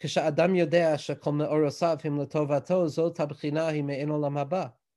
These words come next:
That when a person knows with tmimus and pshitas that whatever is in front of me right now is good, even if it looks terrible,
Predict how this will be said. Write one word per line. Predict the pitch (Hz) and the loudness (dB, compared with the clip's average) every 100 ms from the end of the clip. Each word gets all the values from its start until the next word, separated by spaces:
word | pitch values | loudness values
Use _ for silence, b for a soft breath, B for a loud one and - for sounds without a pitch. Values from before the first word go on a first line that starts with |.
| _ b b | _ b b
That | 147 | -2
when | 147 | -2
a | 139 | 0
person | 180 190 - 170 | 0 0 0 2
knows | 170 180 - | 4 2 0
with | 147 147 | -6 -8
tmimus | - 156 185 175 - | -8 -4 0 0 -2
and | 135 | -6
pshitas | - 175 175 147 127 | -4 -6 -4 -6 -4
that | 139 131 | -4 -2
whatever | 131 156 170 170 | -2 -4 -4 -4
is | 160 151 | -4 -4
in | 143 | -6
front | 156 151 147 | -4 -6 -6
of | |
me | 139 | -4
right | 135 131 | -2 -2
now | 135 139 123 117 b b | 0 -2 -2 -6 b b
is | 127 120 | -6 -6
good, | 107 147 196 214 - _ _ - | 0 4 4 2 -10 _ _ -6
even | 156 170 | -2 0
if | 151 | -2
it | 143 | -4
looks | 139 - | -6 -10
terrible, | - 156 165 180 208 240 | -6 0 0 0 -2 -4